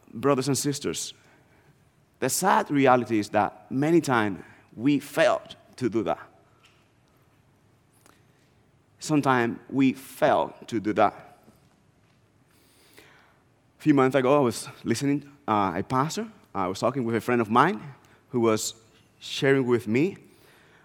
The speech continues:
uh, a situation that happened in Chicago, in the city of Chicago, in, in Illinois. Uh, it's, I get emotional about this. Uh, it was a family,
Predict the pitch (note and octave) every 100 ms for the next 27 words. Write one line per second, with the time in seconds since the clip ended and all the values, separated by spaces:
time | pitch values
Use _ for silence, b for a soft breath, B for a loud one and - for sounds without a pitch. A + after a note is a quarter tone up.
0 | - G#2+ G#2 G2+ - A2+ A2 C3 C3 C#3
1 | G#2+ G2+ A#2 G#2+ A2 G#2+ G2+ F#2+ - A2
2 | G#2 F#2 D#2+ - E2+ E2+ F#2+ - A#2 G#2
3 | - A#2 G#2+ G2+ G2 G2 G2 B2 C#3+ E3+
4 | D#3 D2+ - - _ _ _ _ _ _
5 | _ _ _ _ - b b b b b
6 | b _ _ G2+ - G2+ - - G#2 G#2+
7 | G2 G#2+ F2+ D2+ E2 F2 - b b b
8 | b _ A#2+ A#2 C#3 C#3 B2 - C3 E3+
9 | G#3+